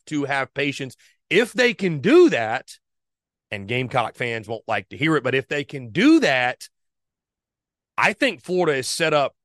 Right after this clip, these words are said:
really well for success. I mean, you look at the way they're recruiting,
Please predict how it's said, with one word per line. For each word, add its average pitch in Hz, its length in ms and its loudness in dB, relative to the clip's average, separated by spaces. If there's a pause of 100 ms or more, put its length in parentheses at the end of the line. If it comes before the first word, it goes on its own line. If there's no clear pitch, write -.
(220)
really 131 600 0
well 131 400 -2
for - 120 -16
success. 123 440 -6
I - 20 -10
mean, 117 80 -8
you 127 60 -6
look 143 140 -2
at 120 60 -16
the 131 60 -6
way 131 160 0
they're 120 160 0
recruiting, 196 800 0